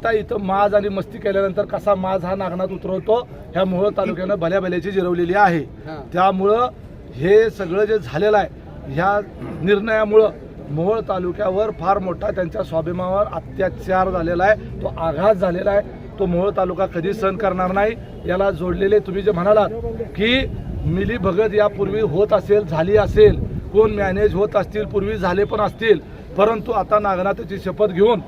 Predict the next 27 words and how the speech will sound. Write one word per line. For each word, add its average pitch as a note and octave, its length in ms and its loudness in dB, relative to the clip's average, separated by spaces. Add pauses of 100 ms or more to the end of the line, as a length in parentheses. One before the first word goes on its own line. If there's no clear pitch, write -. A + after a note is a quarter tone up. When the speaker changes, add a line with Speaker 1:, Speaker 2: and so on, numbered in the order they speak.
(240)
Speaker 1:
सगळ्या G3 300 2
नेते G#3 260 -4
मंडळीने G3 420 0
निर्धार G3 380 0
केलेला F#3 380 0
आहे. F#3+ 220 6 (420)
आणि G3 160 0
त्यामुळं A3 480 4
जो G3 300 4
कोण A#3+ 260 -4
ह्याच्यामध्ये A3 440 0
गद्दार G#3 380 2
निघेल, G#3+ 440 4 (1040)
जो A3+ 160 6
कोण A#3 200 -2
गद्दार G#3 380 0
निघेल, A#3 600 2
त्याला G#3 240 2
मोहोळ G3+ 360 0
तालुक्याची G3+ 500 -2
जनता F#3 520 2 (320)
धडा G#3+ 320 4
शिकवेल. G#3+ 400 2 (260)
कदाचित G#3 400 2
उद्याच्याला G#3 500 0
हे F#3+ 320 2
लोन A#3 260 8